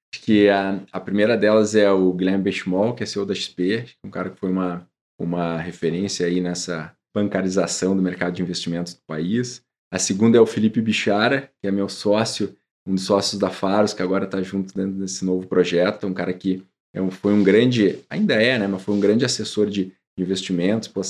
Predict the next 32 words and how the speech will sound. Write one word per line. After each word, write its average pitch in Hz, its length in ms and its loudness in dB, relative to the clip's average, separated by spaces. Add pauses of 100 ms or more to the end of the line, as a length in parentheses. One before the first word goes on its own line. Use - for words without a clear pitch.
(140)
tem 98 120 -2
muita 104 300 0
experiência 110 800 2
com - 120 -6
esse - 200 -4
trato 101 480 -2
com 104 60 -6
o 95 40 -4
cliente, 92 540 -4
que - 80 -12
acho 95 140 -10
que - 60 -4
vai 95 80 -2
trazer 95 220 -4
uma 98 80 -2
experiência 98 480 -6
legais. 95 540 -6 (320)
E 110 120 6
a 123 60 6
terceira 143 460 4
eu 160 60 4
não 165 160 4
tenho 160 220 4
o 151 60 6
nome, 139 320 8
mas 127 180 6
eu 123 80 6
acho 127 180 0
que 135 100 -2
trazer 127 440 2
uma 139 160 2
mulher, 110 600 4